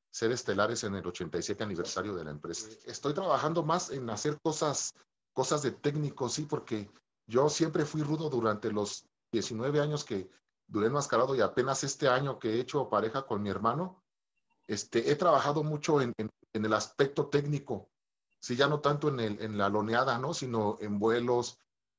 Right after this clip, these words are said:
Yo no era de, de aventarme espaldazos, ¿no? En-, entonces, es una práctica que he hecho ahorita durante los últimos cinco o seis meses, gracias a mi hermano, ¿no? Que él es el que me ha, me ha dicho cómo hacerle, cómo no hacerle para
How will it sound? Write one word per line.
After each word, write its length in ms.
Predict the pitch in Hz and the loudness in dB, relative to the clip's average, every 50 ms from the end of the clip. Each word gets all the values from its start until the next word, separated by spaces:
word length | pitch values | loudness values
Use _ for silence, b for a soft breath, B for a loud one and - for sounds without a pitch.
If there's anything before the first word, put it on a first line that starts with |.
| _ _ _ _ | _ _ _ _
Yo 240 | - - 98 127 147 | -12 -2 2 4 6
no 80 | 165 175 | 8 8
era 160 | 185 190 180 | 8 8 6
de, 160 | 147 147 127 | 6 6 4
de 140 | 117 110 117 | 4 4 4
aventarme 460 | 113 117 117 107 117 139 156 170 165 | 4 4 2 2 2 2 4 2 2
espaldazos, 680 | 151 - - 120 107 107 127 147 151 - 156 139 120 | 2 2 2 2 4 4 2 0 0 0 -2 -2 -2
¿no? 300 | 123 139 165 160 151 - _ - - | -2 -2 -2 -4 -6 -10 _ -10 -6
En-, 220 | 107 113 110 104 - | -6 -6 -6 -4 -4
entonces, 720 | 117 113 104 107 123 131 135 - 151 143 - - - - _ _ _ _ _ _ _ _ _ _ _ _ _ _ _ _ - | -4 -2 0 0 0 0 0 0 -2 -2 -2 -4 -6 -10 _ _ _ _ _ _ _ _ _ _ _ _ _ _ _ _ -6
es 200 | 127 123 - 160 | -4 -2 -2 0
una 240 | 156 156 156 151 | 2 2 2 2
práctica 500 | - 151 147 151 - - 147 - 117 110 | 2 2 2 2 0 -2 -2 0 0 2
que 100 | - - | 2 4
he 220 | 110 113 117 127 139 | 4 4 6 4 2
hecho 320 | 143 139 - 156 135 120 | 0 0 0 2 4 4
ahorita 380 | 107 104 104 117 113 - 143 143 | 4 2 2 0 -2 -2 -2 0
durante 340 | 139 127 110 107 104 110 107 | 0 0 0 0 0 -2 -2
los 160 | 98 - - | -2 -4 -4
últimos 380 | 113 113 - 143 139 123 120 | -6 -6 -6 -6 -4 -4 -4
cinco 260 | - 127 120 135 - 151 | -4 -4 -6 -4 -2 -2
o 40 | |
seis 280 | 143 - 139 139 135 135 | 0 0 -2 -2 -2 -2
meses, 460 | 135 147 147 - 202 202 - - - _ _ _ _ _ _ _ _ _ _ _ _ _ | -2 -2 -2 -2 -4 -4 -6 -8 -12 _ _ _ _ _ _ _ _ _ _ _ _ _
gracias 380 | - 95 107 139 165 190 190 - | -4 2 4 4 4 6 4 4
a 60 | 156 | 4
mi 80 | 135 135 | 4 4
hermano, 340 | 123 123 160 220 220 180 160 | 4 4 4 4 4 4 4
¿no? 120 | 185 202 | 2 2
Que 100 | 202 175 | 2 2
él 80 | 165 156 | 0 0
es 100 | - 180 | -2 -4
el 60 | - | -4
que 120 | - 147 | -2 0
me 140 | 127 120 117 | 0 2 2
ha, 100 | 117 127 | 2 0
me 220 | 135 143 127 127 | 0 -2 0 0
ha 40 | 123 | 0
dicho 360 | 131 143 139 - 143 131 113 - | 0 0 0 2 2 2 2 2
cómo 180 | - 127 131 | 0 0 2
hacerle, 440 | 127 120 - 131 139 139 143 151 139 | 0 2 2 2 2 4 4 2 2
cómo 200 | 135 - 123 131 | 2 0 -2 -2
no 120 | 127 123 123 | -2 -2 -2
hacerle 360 | 120 - 135 131 139 143 139 | -2 -2 -2 -2 0 -2 -2
para 320 | - 117 101 92 85 - | 0 0 0 0 -2 -4